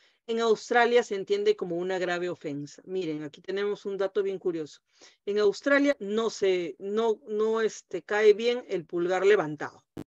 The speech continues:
¿no? Pese a las redes sociales, pero bueno, cambiarán ellos, o también, así como las palabras van cambiando de significado, también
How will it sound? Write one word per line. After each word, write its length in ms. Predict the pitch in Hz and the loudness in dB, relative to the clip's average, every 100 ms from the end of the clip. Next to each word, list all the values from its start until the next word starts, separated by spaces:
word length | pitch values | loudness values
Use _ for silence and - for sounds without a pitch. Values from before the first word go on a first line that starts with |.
| - | -8
¿no? 280 | 190 247 370 _ _ _ _ _ _ _ _ _ _ _ _ - | -2 0 -2 _ _ _ _ _ _ _ _ _ _ _ _ 4
Pese 260 | 214 - | 4 6
a 60 | 233 | 4
las 180 | 208 180 | 4 2
redes 300 | 190 202 - | 0 0 -2
sociales, 640 | 185 - 233 226 233 214 | -8 -2 0 0 -2 -4
pero 220 | 185 180 | -4 -4
bueno, 340 | 170 165 160 156 | -4 -4 -6 -8
cambiarán 540 | 170 170 180 190 214 | -8 -4 -2 -2 0
ellos, 360 | 214 208 214 214 | 2 4 4 2
o 220 | 214 190 | -2 -2
también, 420 | - 185 196 226 | -2 -4 0 0
así 220 | 233 202 208 | -2 -6 -4
como 240 | 247 247 | -2 2
las 200 | 226 - | 0 0
palabras 440 | - 185 190 214 | -4 -2 0 -2
van 220 | 196 202 196 | -2 -4 -4
cambiando 580 | 202 208 208 208 196 | -4 -2 0 0 0
de 120 | 202 190 | 0 0
significado, 880 | - 202 202 214 202 214 202 233 - _ _ _ _ | -4 -10 -10 -8 -2 2 2 0 -8 _ _ _ _
también 760 | 247 240 240 233 226 226 240 | 2 2 2 4 4 4 0